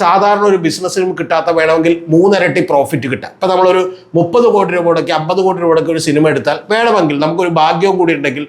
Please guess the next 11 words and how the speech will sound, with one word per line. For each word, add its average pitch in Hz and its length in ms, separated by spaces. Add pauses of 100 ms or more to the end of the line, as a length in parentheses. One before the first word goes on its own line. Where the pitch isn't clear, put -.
(340)
നമുക്ക് 202 300
വേണമെങ്കിൽ 160 420
ഒരു 196 180
കൊല്ലം 165 240 (120)
ആ 160 40 (100)
സിനിമ 156 260
ആറ് 175 180
മാസം 175 280
ഷൂട്ട് 160 180
ചെയ്തു, 160 260
ആ - 20